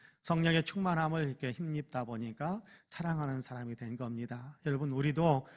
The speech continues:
예수님께서 우리를 이같이 사랑하셨다라는 사실을 더 많이 생각-, 생각하면요, 우리의 마음에 어느 순간 미움이 사라지게 되고 보복심이 사라지게 됩니다. 내 야망만을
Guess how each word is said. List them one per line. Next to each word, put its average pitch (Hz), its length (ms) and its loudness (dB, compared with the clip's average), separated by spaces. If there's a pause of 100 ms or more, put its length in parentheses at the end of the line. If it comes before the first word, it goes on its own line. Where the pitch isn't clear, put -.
(260)
예수님께서 160 580 4
우리를 151 320 2
이같이 139 380 -2
사랑하셨다라는 131 880 -4
사실을 131 400 -4
더 123 100 -10
많이 113 400 -6
생각-, 139 320 -4
생각하면요, 143 880 -4 (360)
우리의 147 260 6
마음에 127 640 4 (320)
어느 143 200 6
순간 131 580 0
미움이 143 340 4
사라지게 120 560 -4
되고 120 460 -4
보복심이 127 520 -6
사라지게 139 520 -8
됩니다. 120 600 -10 (360)
내 151 360 8
야망만을 139 640 2